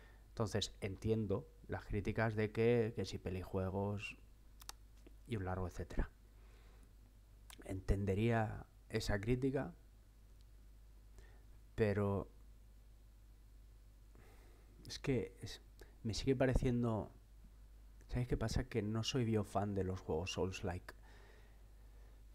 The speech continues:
Me gusta la, sinceramente me gusta la narrativa, lo que algunos critican como pelijuegos.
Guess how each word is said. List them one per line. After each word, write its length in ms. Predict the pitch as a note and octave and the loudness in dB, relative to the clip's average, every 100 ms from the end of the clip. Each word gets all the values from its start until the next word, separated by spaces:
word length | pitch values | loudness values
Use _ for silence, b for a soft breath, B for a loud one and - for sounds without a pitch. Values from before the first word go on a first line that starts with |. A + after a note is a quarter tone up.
| B B B B B | B B B B B
Me 80 | B2 | 4
gusta 240 | B2 - C3+ | 6 6 8
la, 200 | B2 - - E2+ E2+ | 10 10 6 -6 -6
sinceramente 560 | - A#2+ C3+ C3 B2+ A#2+ | -4 -2 2 2 2 0
me 80 | G#2+ | 0
gusta 200 | A2 C3 | 0 2
la 320 | A#2+ A2 G2+ | 4 4 2
narrativa, 520 | G2+ F2+ F2 C3 G#2+ | 0 0 2 4 6
lo 160 | F#2+ F#2+ | 4 2
que 80 | |
algunos 360 | F2+ F#2 G#2+ G#2+ | 0 2 0 2
critican 420 | A#2+ G2 G#2+ G#2+ | 2 2 2 0
como 800 | G2 G2 F#2 F2+ F2 F2 F2+ F#2 F#2+ | 0 2 2 2 0 -2 -4 -4 -2
pelijuegos. 560 | F2+ - A#2 G#2 - | -2 2 0 0 -8